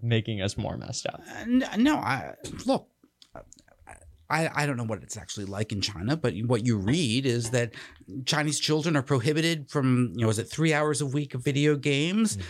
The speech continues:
Speaker 1: Mm.
Speaker 2: Um, they have a, a, a surveillance web in which, you know,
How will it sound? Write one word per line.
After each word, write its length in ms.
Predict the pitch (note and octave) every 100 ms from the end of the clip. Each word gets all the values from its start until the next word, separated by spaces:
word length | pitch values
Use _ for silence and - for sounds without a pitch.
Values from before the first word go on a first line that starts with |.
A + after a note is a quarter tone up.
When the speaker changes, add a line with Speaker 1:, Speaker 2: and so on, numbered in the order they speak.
| - -
Speaker 1:
Mm. 60 | C3+
Speaker 2:
Um, 440 | B2+ B2+ B2 B2
they 200 | A2+ B2+
have 320 | A2 C3 A#2+
a, 320 | A#2 G#2 G2+ -
a, 340 | G#2 G2+ A2
a 40 | A#2+
surveillance 720 | - G#2+ A2 A#2 C#3+ C#3 -
web 460 | G#2+ G2+ D3 F3+
in 180 | C3 G#2+
which, 320 | A2 G#2+ -
you 100 | -
know, 100 | -